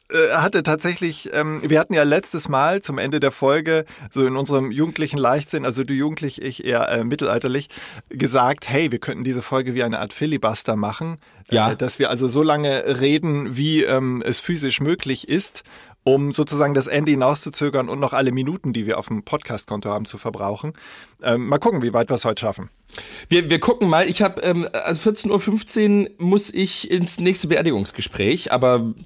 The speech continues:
Speaker 1: Oh,
Speaker 2: ich mein, vielleicht
Speaker 1: okay.
Speaker 2: nehme ich da
Speaker 1: Das
Speaker 2: den
Speaker 1: können wir mit
Speaker 2: Podcast auch,
Speaker 1: rein.
Speaker 2: das Mikrofon einfach vielleicht so die ersten zehn Minuten nochmal mit rein und sag so, hey,
Speaker 1: <laughs>
Speaker 2: wir sind hier,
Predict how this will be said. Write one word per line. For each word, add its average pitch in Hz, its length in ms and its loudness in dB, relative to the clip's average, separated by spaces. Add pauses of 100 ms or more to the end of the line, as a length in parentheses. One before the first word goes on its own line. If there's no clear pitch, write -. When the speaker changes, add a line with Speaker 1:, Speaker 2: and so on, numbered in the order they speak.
(140)
Speaker 1:
Oh, 123 200 4
Speaker 2:
ich 120 80 0
mein, 139 140 2
vielleicht 139 280 4
Speaker 1:
okay. 147 80 0
Speaker 2:
nehme 156 100 2
ich 151 80 -4
da 156 60 4
Speaker 1:
Das 147 40 2
Speaker 2:
den 147 80 4
Speaker 1:
können 180 100 4
wir 151 60 6
mit 156 80 6
Speaker 2:
Podcast 160 200 2
auch, 143 80 6
Speaker 1:
rein. 143 260 2
Speaker 2:
das - 160 4
Mikrofon 165 400 4
einfach 165 160 4
vielleicht 170 180 4
so 160 80 2
die 147 120 2
ersten 160 260 2
zehn 170 100 0
Minuten 160 160 0
nochmal 151 180 2
mit 147 200 0
rein 180 240 4
und 135 80 2
sag 139 120 4
so, 135 120 2
hey, 196 520 6
Speaker 1:
<laughs> 143 60 0
Speaker 2:
wir 160 300 6 (360)
sind 202 440 4
hier, 190 460 6